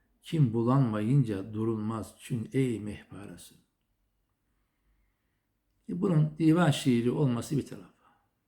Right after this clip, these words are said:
Yani şöyle bir basitçe anlamını versek, "Ey sevgili, benim gözyaşlarımın delikanlılık yapmasını hoş gör.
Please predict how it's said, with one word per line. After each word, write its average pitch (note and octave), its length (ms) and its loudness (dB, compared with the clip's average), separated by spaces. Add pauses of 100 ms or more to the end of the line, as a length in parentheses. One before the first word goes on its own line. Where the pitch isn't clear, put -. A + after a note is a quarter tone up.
(280)
Yani B2 380 2 (460)
şöyle A#2+ 440 0
bir A2 140 -8
basitçe A#2 580 -6 (1000)
anlamını A#2 480 0
versek, G2 640 -10 (500)
"Ey C3+ 140 4
sevgili, A2 680 -4
benim A#2+ 420 0 (2500)
gözyaşlarımın A2 880 0
delikanlılık G#2 720 -4
yapmasını G2+ 760 -10
hoş B2 300 -4
gör. C#3 320 -4